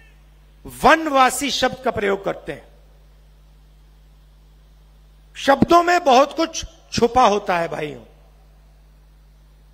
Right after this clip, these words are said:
वनवासी और आदिवासी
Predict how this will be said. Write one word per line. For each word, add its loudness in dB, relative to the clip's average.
वनवासी 2
और -2
आदिवासी 2